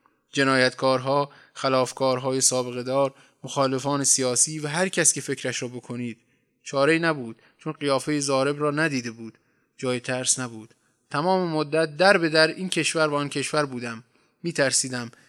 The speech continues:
می‌ترسیدم چون مدرک شناسایی نداشتم. می‌ترسیدم از من بازجویی کنند. می‌ترسیدم گرسنه بمانم.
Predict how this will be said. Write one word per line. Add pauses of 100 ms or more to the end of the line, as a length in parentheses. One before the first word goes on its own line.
(160)
می‌ترسیدم
چون
مدرک
شناسایی
نداشتم. (340)
می‌ترسیدم
از
من
بازجویی
کنند. (280)
می‌ترسیدم
گرسنه
بمانم.